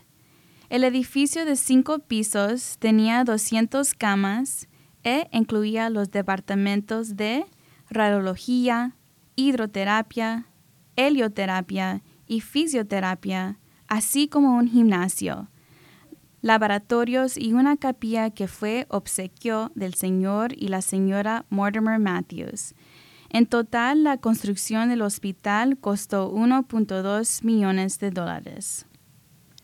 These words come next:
El hospital fue derribado en el dos mil cuatro para construir el pabellón de investigación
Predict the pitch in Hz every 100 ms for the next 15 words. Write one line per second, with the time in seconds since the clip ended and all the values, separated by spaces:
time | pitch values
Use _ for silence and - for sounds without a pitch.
0 | _ _ - 240 240 - 247 254 262 339
1 | 370 - _ _ - 233 214 220 208 208
2 | 214 220 247 254 - 208 196 190 - 208
3 | 226 - 202 185 - 160 151 185 _ _
4 | _ 220 214 214 226 220 220 226 262 311
5 | 294 220 208 208 202 202 214 254 254 220
6 | 196 202 - 185 185 - 208 214 233 254